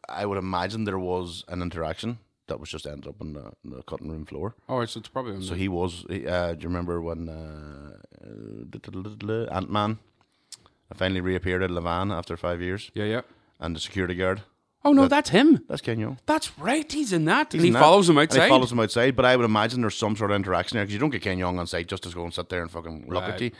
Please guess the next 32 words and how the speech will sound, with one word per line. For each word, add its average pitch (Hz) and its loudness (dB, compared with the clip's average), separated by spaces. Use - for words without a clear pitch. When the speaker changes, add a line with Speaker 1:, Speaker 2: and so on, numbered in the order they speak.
Speaker 1:
It - -10
just 92 -8
obviously 85 -2
didn't 82 -6
make 80 -8
it 76 -12
through 80 -8
to 78 -12
the 71 -10
final 73 -10
cut, 76 -8
so - -4
I'd 85 -4
imagine 90 -2
there 85 -4
might 82 -8
be 82 -8
extended 80 -12
scenes 85 -12
or 117 -16
something. 104 -12
But, 95 -10
yeah, 104 0
so 92 -4
he 107 -2
pops 117 -4
up 120 -6
in 127 -4
it. 123 -6
Speaker 2:
He 104 -8
pops 95 -8
up. 101 -8